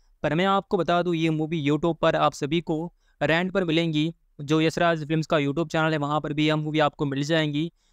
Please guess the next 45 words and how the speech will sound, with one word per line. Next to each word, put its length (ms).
या 160
फिर 180
YouTube 300
मूवीज़ 400
के 340
जो 280
चैनल 280
से 100
वहाँ 200
पर 120
जाकर 280
भी 140
आप 160
इसे 220
देख 240
सकते 300
हैं। 180
और 180
इस 140
मूवी 260
की 60
जो 100
रेंट 260
प्राइस 260
है 60
वो 60
रखे 180
गए 120
हैं 80
सेवेंटी 340
फाइव 240
रुपीज़। 340
मतलब 320
जाहिर 260
सी 120
बात 280
है 120
आपको 320
YouTube 380
पर 140
इस 120
मूवी 220
को 160
देखना 380
है 180